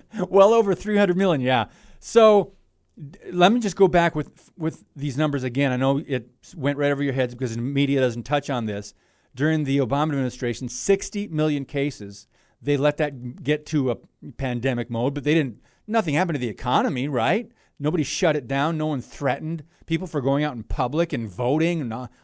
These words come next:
other things, going to church. Sixty million cases in the U S. Today, how many covid cases? Six point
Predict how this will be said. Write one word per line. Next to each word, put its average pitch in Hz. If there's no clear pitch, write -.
other 147
things, 180
going 151
to 117
church. 170
Sixty 254
million 202
cases 160
in 135
the 131
U 131
S. -
Today, 196
how 185
many 190
covid 196
cases? 190
Six -
point 139